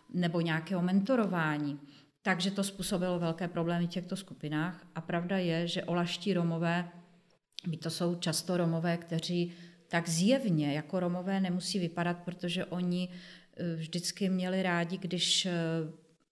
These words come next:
mm, se d-, zamísil mezi ně takový světlejší prvek, když měli ženu bílou, protože když nebylo poznat, že je Romka,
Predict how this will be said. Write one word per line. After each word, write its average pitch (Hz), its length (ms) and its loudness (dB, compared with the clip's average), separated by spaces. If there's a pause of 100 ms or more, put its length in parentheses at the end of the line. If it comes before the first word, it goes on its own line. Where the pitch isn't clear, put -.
(160)
mm, 160 260 0
se 165 180 0
d-, 170 100 -4 (100)
zamísil 185 640 0
mezi 185 240 0
ně 190 160 0
takový 185 340 -2
světlejší 180 680 0
prvek, 180 340 0
když 165 240 -2
měli 175 260 2
ženu 180 260 2
bílou, 175 460 2
protože 175 460 -2 (280)
když - 180 0
nebylo 190 300 2
poznat, 180 420 -2
že 170 200 2
je 180 240 2
Romka, 170 480 2